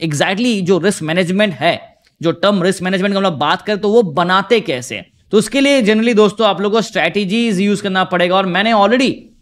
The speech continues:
एक वीडियो, जो एडवांस लेवल का तो नहीं कहूँगा, but जो बेसिक इंट्रोडक्टरी वीडियो है, स्ट्रेटजीज कैसे क्रिएट करते हैं, वो already YouTube पे मैंने पब्लिश कर दिया। तो अगर आप फॉलो नहीं करते तो ज़रूर इस वीडियो को एक बार देख लीजिएगा, राइट?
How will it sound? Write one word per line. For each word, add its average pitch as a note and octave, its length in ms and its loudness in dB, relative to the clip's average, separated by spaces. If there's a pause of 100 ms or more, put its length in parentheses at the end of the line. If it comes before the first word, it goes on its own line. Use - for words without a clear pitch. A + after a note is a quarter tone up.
(140)
एक G3+ 240 2
वीडियो, G#3 640 4
जो E3 320 0 (140)
एडवांस F3 400 0
लेवल G#3+ 200 0
का A3 100 2
तो G3+ 80 2
नहीं A3 120 0
कहूँगा, A3+ 180 0
but A3+ 120 4
जो A3 80 6
बेसिक G#3+ 540 0
इंट्रोडक्टरी A#3+ 640 0
वीडियो G3 280 4
है, D#3 240 -2 (300)
स्ट्रेटजीज G#3 400 0
कैसे G3+ 240 0
क्रिएट F#3 240 0
करते F#3+ 240 -2
हैं, F#3+ 60 0
वो F#3 140 4
already G3 280 2
YouTube F3+ 300 2
पे F#3+ 80 0
मैंने E3+ 200 -2 (100)
पब्लिश E3 320 -2
कर E3+ 200 -2
दिया। F#3+ 180 0
तो F#3+ 120 -2
अगर F3+ 160 0
आप F3+ 240 0
फॉलो D#3+ 260 -2
नहीं F3+ 200 -2
करते G#3 160 -4
तो G3 60 -2
ज़रूर F#3+ 220 4
इस F3 120 0
वीडियो F3+ 200 2
को F#3+ 60 0
एक E3 60 -4
बार F3+ 100 2
देख E3+ 160 -2
लीजिएगा, F3+ 360 0 (560)
राइट? A#3 160 0